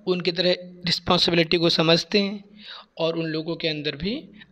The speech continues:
आत्मचेतना का विकास होता। अब हम बात करते हैं inclusive education। Inclusive education being relatively a new term does not have a long history as compared to the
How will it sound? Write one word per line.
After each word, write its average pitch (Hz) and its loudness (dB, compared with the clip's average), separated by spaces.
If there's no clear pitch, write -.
आत्मचेतना 170 2
का 165 4
विकास 165 2
होता। 147 -4
अब 180 4
हम 190 2
बात 196 4
करते 202 0
हैं 196 -4
inclusive 175 2
education। 151 -4
Inclusive 202 0
education 185 -2
being 165 0
relatively 180 -4
a 196 -4
new 180 0
term 202 -2
does 196 4
not 214 2
have 190 4
a 175 4
long 175 2
history 202 0
as 190 -2
compared 190 -4
to 185 2
the 180 0